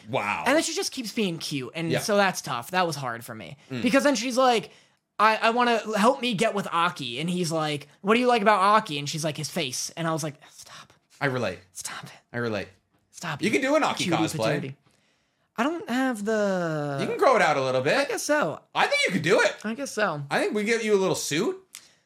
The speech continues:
Speaker 2: Little suit?
Speaker 1: Yeah,
Speaker 2: I
Speaker 1: we
Speaker 2: would
Speaker 1: get
Speaker 2: kill a little suit.
Speaker 1: Yeah, we just get you just, uh, I, I have a suit over there. It'll probably fit you. I feel like we're probably close to
Speaker 2: I feel
Speaker 1: size.
Speaker 2: like I can more do whoever trains Denji and Power. That
Speaker 1: Oh,
Speaker 2: dude, that
Speaker 1: the, yeah, the
Speaker 2: the
Speaker 1: blonde guy.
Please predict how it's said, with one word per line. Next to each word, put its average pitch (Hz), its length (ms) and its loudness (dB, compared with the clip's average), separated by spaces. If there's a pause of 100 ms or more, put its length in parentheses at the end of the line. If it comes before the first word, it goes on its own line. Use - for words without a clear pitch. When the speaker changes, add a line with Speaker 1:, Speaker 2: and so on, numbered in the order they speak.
(120)
Speaker 2:
Little 214 200 4
suit? 226 340 0
Speaker 1:
Yeah, 180 260 2
Speaker 2:
I 262 120 6
Speaker 1:
we 294 80 4
Speaker 2:
would 277 120 6
Speaker 1:
get - 60 -2
Speaker 2:
kill 240 200 6
a - 20 4
little 190 280 2
suit. 147 360 -4
Speaker 1:
Yeah, 170 340 -2
we 131 120 -4
just 139 120 -8
get 170 180 -4
you 180 160 0
just, 151 280 -4
uh, 143 360 2
I, 120 200 -4 (100)
I 107 60 0
have 180 100 2
a 175 40 -2
suit 165 180 -2
over 127 160 -2
there. 165 140 2
It'll 165 120 0
probably 156 220 0
fit - 200 -4
you. 120 140 -8 (120)
I 147 40 -2
feel 160 80 -2
like 156 100 0
we're 113 80 -4
probably 107 220 -6
close - 220 -8
to - 80 2
Speaker 2:
I - 20 2
feel 320 180 4
Speaker 1:
size. 440 120 4
Speaker 2:
like 320 80 4
I - 20 2
can 226 160 2
more 208 340 6
do 180 380 2
whoever 170 320 2
trains 151 640 -6
Denji 156 580 -2
and 131 460 -6
Power. 135 540 -2 (240)
That 185 180 4
Speaker 1:
Oh, 214 80 8
Speaker 2:
dude, 170 220 4
that 208 140 4
Speaker 1:
the, 139 560 4
yeah, 131 240 0
the 127 80 -2
Speaker 2:
the 185 120 6
Speaker 1:
blonde 196 240 6
guy. 85 240 -6